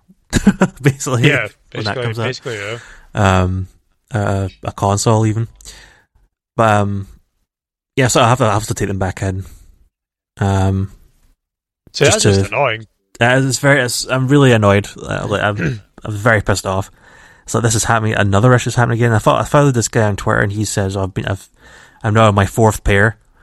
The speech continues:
Speaker 1: <laughs>
Speaker 2: Oh.
Speaker 1: They just keep breaking. <laughs> It's like, you've had
Speaker 2: Jeez.
Speaker 1: So if that happens, I'm just gonna say to him, like,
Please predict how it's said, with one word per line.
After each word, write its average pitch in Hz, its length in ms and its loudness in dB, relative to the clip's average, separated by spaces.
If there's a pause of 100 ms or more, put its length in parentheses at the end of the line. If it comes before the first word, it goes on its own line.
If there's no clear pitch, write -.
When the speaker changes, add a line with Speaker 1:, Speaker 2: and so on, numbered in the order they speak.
(480)
Speaker 1:
<laughs> 107 80 4 (200)
Speaker 2:
Oh. 175 220 6 (220)
Speaker 1:
They 123 60 -8
just - 140 -6
keep 113 220 -4
breaking. 110 440 0 (180)
<laughs> - 160 -6
It's 143 240 -4
like, 131 100 -4
you've 135 240 -4
had 135 300 0
Speaker 2:
Jeez. 117 600 -2 (600)
Speaker 1:
So 147 100 0
if 123 80 2
that 160 220 4
happens, 131 640 0
I'm 120 120 0
just 120 100 -4
gonna 101 120 0
say 110 140 -4
to 107 80 -6
him, 110 100 0
like, 101 360 -2